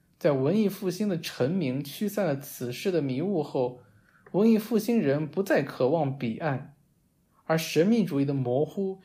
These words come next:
却把彼岸从外在世界放进了每个个体灵魂。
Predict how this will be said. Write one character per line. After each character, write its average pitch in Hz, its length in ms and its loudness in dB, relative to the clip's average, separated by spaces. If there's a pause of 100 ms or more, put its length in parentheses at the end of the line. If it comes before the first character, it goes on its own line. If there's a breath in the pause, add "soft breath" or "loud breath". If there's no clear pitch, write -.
(140 soft breath)
却 - 180 -4
把 135 220 4
彼 127 380 -4
岸 170 280 0
从 156 260 -4
外 202 200 4
在 147 180 2
世 139 240 -4
界 131 280 -2
放 143 360 -4
进 139 140 -4
了 127 80 0
每 127 240 -4
个 139 160 -2
个 165 260 2
体 123 200 -6
灵 117 240 -6
魂。 117 320 -4